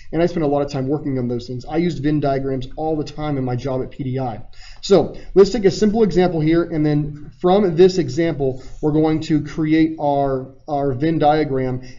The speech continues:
and then start coming up with probabilities based on that. So, um, I gave a survey to seniors at E V H S.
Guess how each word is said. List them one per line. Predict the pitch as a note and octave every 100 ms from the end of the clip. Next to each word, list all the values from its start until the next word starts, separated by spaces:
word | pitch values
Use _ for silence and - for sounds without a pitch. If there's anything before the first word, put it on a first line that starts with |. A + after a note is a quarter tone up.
| -
and | E3
then | F3+ F#3
start | F#3 -
coming | E3+ E3
up |
with | C#3+ C#3
probabilities | D#3+ C#3+ C3 D#3 D#3 C#3 C3
based | C#3+ A#2 D3 D3+ D3+
on | - C3+ B2
that. | A#2+ - - - - -
So, | - G3 C#3+ - - -
um, | E3 E3 D#3 D#3
I | D#3
gave | G#3
a | A3+
survey | G#3 G3 G3
to | D#3+
seniors | - F#3+ G3 F3+
at |
E | E3+
V | F3 F3+
H | F3+
S. | D3+ D3 -